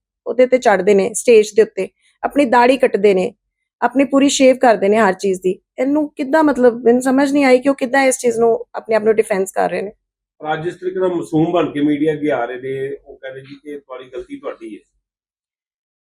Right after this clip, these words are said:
Speaker 1: ਭਾਜੀ, ਇਹ ਬਿਲਕੁਲ ਗਲਤ ਹੈ। ਇਹ ਆਂਸੂ ਬਹਾ ਬਹਾ ਕੇ, ਬਹਾ ਬਹਾ ਕੇ ਨਾ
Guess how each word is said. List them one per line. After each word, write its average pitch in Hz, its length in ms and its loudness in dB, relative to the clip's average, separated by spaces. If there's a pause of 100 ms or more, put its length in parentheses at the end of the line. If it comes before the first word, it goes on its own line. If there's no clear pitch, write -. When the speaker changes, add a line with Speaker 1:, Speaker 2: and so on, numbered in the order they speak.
(120)
Speaker 1:
ਭਾਜੀ, 254 200 0
ਇਹ 277 60 4
ਬਿਲਕੁਲ 247 320 2
ਗਲਤ 208 300 4
ਹੈ। 262 240 0 (280)
ਇਹ 254 100 2
ਆਂਸੂ 240 420 0
ਬਹਾ 214 280 2
ਬਹਾ 202 300 2
ਕੇ, 208 240 0
ਬਹਾ 202 340 2
ਬਹਾ 190 360 2
ਕੇ 202 180 2
ਨਾ 208 120 2